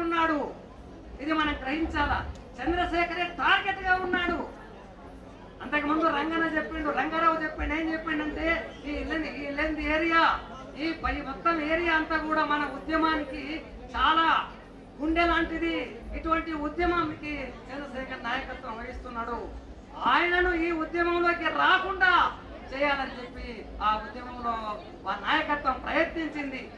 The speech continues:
అంటే నేను చెప్పేది ఏంటంటే ఈ రకమైన మార్పులను గుర్తించి సరైన మార్గంలో పోరాటం చేయడానికి చంద్రశేఖర్ ప్రయత్నం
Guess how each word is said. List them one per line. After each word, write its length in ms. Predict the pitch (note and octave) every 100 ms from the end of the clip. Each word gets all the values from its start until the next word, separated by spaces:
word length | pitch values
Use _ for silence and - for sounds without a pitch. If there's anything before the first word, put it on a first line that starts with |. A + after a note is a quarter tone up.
| -
అంటే 120 | D4 D#4
నేను 160 | D4 C#4 B3+
చెప్పేది 340 | C4+ E4+ E4
ఏంటంటే 380 | D#4 C#4+ C#4 D#4 D#4 C#4
ఈ 40 | D4 C#4
రకమైన 440 | C4+ D4 D#4+ D#4+ - B3+
మార్పులను 540 | C4 E4 E4+ D4+ D4 C#4+
గుర్తించి 560 | C#4+ A#3 F4 E4+ E4 E4+ B3 - - - - - -
సరైన 360 | A#3+ D4+ F4 F4+ E4+
మార్గంలో 500 | E4 E4+ D#4+ E4 E4 D#4+ C#4
పోరాటం 480 | B3+ E4 D#4+ D#4+ D#4 C#4
చేయడానికి 680 | D4+ F4 F4+ E4+ E4+ D#4+ D#4+ B3+ - - - -
చంద్రశేఖర్ 760 | B3 D#4+ F4+ D4+ E4 E4+ D#4 D#4 -
ప్రయత్నం 420 | D4+ F4+ E4+